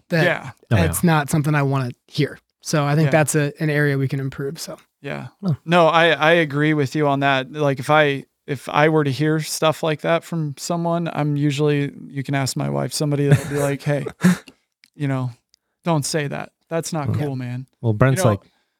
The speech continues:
Speaker 3: six foot
Speaker 2: <laughs>
Speaker 3: everything and,
Speaker 1: <laughs>
Speaker 3: you know.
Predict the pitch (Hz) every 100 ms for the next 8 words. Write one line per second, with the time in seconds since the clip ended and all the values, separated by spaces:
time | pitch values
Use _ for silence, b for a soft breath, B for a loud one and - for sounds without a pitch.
0 | - - 120 - - 101 87 _ _ -
1 | - - - 143 113 107 - 92 92 90
2 | 82 151 170 131 117 - - - _ -
3 | 107